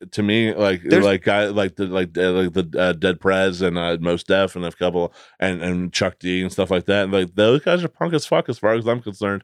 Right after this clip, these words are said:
Speaker 1: And, uh, yeah, I love, I love that shit, and that's exactly what I'm talking
Speaker 2: I
Speaker 1: about,
Speaker 2: even
Speaker 1: yeah.
Speaker 2: think, you know, the way that hip hop was born out of, uh,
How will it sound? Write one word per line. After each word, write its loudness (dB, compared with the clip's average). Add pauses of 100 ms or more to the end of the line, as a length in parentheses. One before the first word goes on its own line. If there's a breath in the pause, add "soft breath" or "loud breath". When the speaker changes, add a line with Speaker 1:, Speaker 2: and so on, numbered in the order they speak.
(400 soft breath)
Speaker 1:
And, 0
uh, 2
yeah, 4
I 0
love, -2
I -2
love 0
that 0
shit, 0
and -4
that's -4
exactly -2
what -8
I'm -10
talking 0
Speaker 2:
I 4
Speaker 1:
about, 2
Speaker 2:
even 2
Speaker 1:
yeah. -4
Speaker 2:
think, -4 (200)
you -2
know, 4
the 4
way 6
that 4 (420)
hip 0
hop -4
was -6
born 2
out 0
of, -6 (1400)
uh, -4